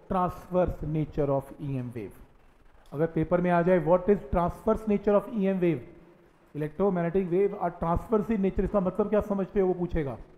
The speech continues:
तो बोल देना, अगर कोई wave, ईएम वेव transverse in nature है, तो electric field, magnetic field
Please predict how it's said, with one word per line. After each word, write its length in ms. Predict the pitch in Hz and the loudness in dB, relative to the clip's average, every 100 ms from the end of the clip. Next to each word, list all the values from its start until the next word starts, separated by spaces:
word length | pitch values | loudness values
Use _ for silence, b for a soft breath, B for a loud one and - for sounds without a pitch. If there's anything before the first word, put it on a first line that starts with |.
| - - _ - | -20 -20 _ -8
तो 60 | 151 | -4
बोल 240 | 156 175 | -2 0
देना, 460 | 180 190 240 - - - - _ - | 0 0 -2 -6 -20 -20 -20 _ -10
अगर 240 | 151 175 214 | -4 0 0
कोई 220 | 208 202 | 0 0
wave, 280 | 175 190 208 | 2 2 0
ईएम 320 | 196 175 190 | -4 -4 -2
वेव 160 | 190 190 170 | -2 -2 -4
transverse 520 | 156 151 - 175 175 | -4 -4 -2 -2 -2
in 80 | 160 | -4
nature 340 | 143 147 135 | -4 -4 -2
है, 300 | 156 247 - - - _ _ _ | -2 -4 -8 -20 -20 _ _ _
तो 120 | 180 | 0
electric 400 | 160 139 - 170 | 0 -2 -4 -6
field, 360 | 170 190 220 269 - - _ - | -4 -4 -4 -4 -10 -20 _ -12
magnetic 520 | 143 143 143 143 156 151 | -8 -6 -6 -4 -4 -6
field 380 | 190 202 254 | -4 -2 -4